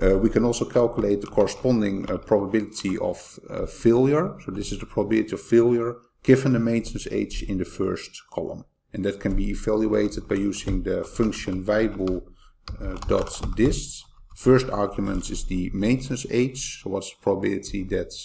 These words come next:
the lifetime is smaller than this value? Alpha is, uh, the K parameter, so, and that should be fixed.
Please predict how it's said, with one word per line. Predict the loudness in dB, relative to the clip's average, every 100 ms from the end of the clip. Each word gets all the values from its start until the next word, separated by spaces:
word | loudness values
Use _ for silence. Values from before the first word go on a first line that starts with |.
| -16
the | -8
lifetime | -6 -4 -6 -6 -6
is | -6
smaller | -2 2 2 2
than | 0 -4
this | -6 -6
value? | -4 0 2 0 -2 -6 -14 -14 -18 -20 -20 _
Alpha | 6 6 2 0 0 -2
is, | -4 -6 -4
uh, | -4 -2
the | -6
K | 2 2 4
parameter, | 0 0 -2 -4 -6 -6 -14 _
so, | 12 12 12 10
and | 6 2
that | -2
should | -6 -6
be | -6
fixed. | 0 2 2 0 -12 -14